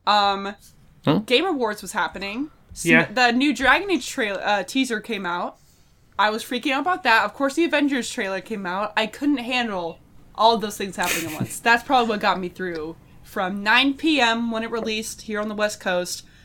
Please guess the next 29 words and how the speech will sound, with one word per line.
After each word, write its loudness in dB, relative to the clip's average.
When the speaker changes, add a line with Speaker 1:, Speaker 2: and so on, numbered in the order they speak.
Speaker 1:
until 4
almost 0
eight -4
A -6
M. -8
Speaker 3:
Wow. -2
Yeah, 4
it 6
was 6
already 8
eleven 4
o'clock 2
for 0
me 4
<laughs> -20
at 0
that 2
time. 6
Speaker 1:
Yeah. 4
It -4
was -2
so 2
fun. 0
Totally 2
worth -4
it. -2
I 0
would -6
never 0